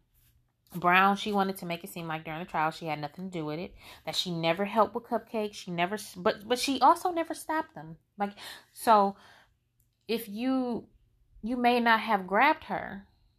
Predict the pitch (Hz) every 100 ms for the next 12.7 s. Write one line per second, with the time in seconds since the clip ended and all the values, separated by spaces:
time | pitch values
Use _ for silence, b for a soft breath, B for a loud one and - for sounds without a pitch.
0 | _ _ 185 202 208 226 233 226 190 -
1 | - 262 - - 180 160 165 208 196 -
2 | - 202 254 196 - - 160 147 139 147
3 | B B B B B B - 190 160 147
4 | - - 196 214 226 - 202 202 208 196
5 | 185 214 214 175 180 170 - 262 240 175
6 | 165 170 180 170 165 165 - 160 160 156
7 | - 170 170 165 175 180 262 220 156 147
8 | 151 _ - 175 196 208 202 185 - -
9 | 165 165 262 254 160 175 _ _ _ _
10 | _ - 175 180 160 185 294 247 180 185
11 | 196 185 185 202 254 208 202 170 185 202
12 | - 202 - 170 170 170